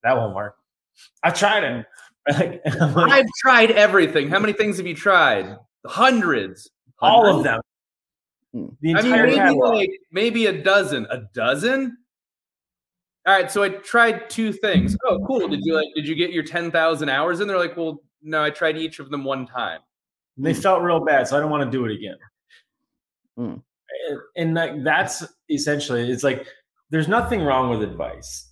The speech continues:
Speaker 1: It's just the, the nature of advice, and you've heard us say this a thousand times if you listen, the, the,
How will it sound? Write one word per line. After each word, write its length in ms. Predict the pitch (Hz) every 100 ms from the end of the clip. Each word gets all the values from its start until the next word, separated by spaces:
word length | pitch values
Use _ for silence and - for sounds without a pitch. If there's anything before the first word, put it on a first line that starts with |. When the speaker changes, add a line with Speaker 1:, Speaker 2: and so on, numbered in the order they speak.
| -
Speaker 1:
It's 140 | 147
just 200 | 196 190 143 147
the, 100 | 143
the 200 | 147 143
nature 480 | 135 151 190 - 202
of 60 | 170
advice, 460 | 147 113 110 110 117
and 80 |
you've 100 | 123
heard 200 | 117 139
us 120 | 131 -
say 100 | 117
this 140 | 107
a 60 | 113
thousand 300 | 113 110 104
times 200 | 101 95
if 60 |
you 60 | 98
listen, 360 | 107 - 98 101
the, 420 | - - - - - _
the, 160 | 156 143